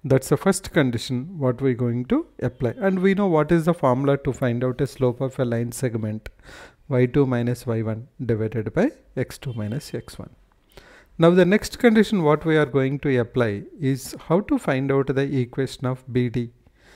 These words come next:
We know the slope of B D is two. Now how to find out the equation of B D?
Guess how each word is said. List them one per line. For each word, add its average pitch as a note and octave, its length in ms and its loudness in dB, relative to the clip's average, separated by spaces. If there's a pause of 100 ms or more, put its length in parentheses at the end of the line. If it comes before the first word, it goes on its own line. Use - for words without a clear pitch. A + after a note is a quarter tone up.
(240)
We C#3 140 4
know F3+ 180 4
the A3+ 140 6
slope D#3 340 4
of E3+ 220 2
B D3 120 2
D D#3+ 220 4
is C3+ 160 -2
two. A#2 380 -2 (200)
Now C#3 220 0
how D#3+ 140 4
to F#3+ 160 -2
find A#2+ 340 -2
out A#2+ 240 -4 (140)
the C3 220 2
equation - 440 -6
of B2 240 -6
B A#2+ 160 0
D? A#2+ 200 -8